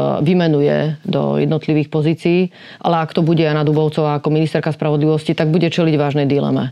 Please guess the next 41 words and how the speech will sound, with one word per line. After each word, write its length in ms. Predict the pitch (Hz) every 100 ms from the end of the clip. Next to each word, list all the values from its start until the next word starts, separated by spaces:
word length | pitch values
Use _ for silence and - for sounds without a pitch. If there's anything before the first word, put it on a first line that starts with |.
| - - -
Že 160 | - 160
ten 160 | 175
trestný 380 | 185 185 175 185
zákon 320 | 165 160 170
ponúka 840 | 160 170 175 180 156 143 143 131 -
veľa 340 | 139 165 160 151
dôležitých, 760 | 147 151 156 151 - 143 143
e, 60 | - - - - - - 123 127 135
dobrých 420 | 135 175 165 165 147
vecí 420 | 143 139 151 139
do 460 | 139 135 135 131 127 _
trestného 480 | - 147 147 160 147
zákona. 560 | 143 143 147 175 175 175 - - - _ -
Je 140 | 156
chybou, 400 | 151 196 185 175
že, 320 | 160 147 143
e, 340 | - 135 127 127
to 140 | 151
nebola 320 | 160 147 151
dvojička 520 | 147 151 156 151 - 147 143
s, 100 | 135 147 139 135
s 80 | 135
trestným 380 | 151 151 - 165
procesom. 400 | 165 170 160 151
Je 80 |
to 100 | 147
podľa 220 | 151 151 151
mňa 80 |
obrovská 400 | 160 156 160 -
chyba, 240 | 147 131 143
ktorú 300 | 135 147 147
robil 80 | 147
minister 240 | 143 147
spravodlivosti, 800 | 156 160 165 165 170 - 190 190 - - - - -
pretože 240 | - 143 156
na 160 | 147
jednej 160 | 151 156
strane 240 | - 147
môžeme 320 | 147 147 160
byť 80 | 147
láskaví 720 | 143 143 - 165 156 170 185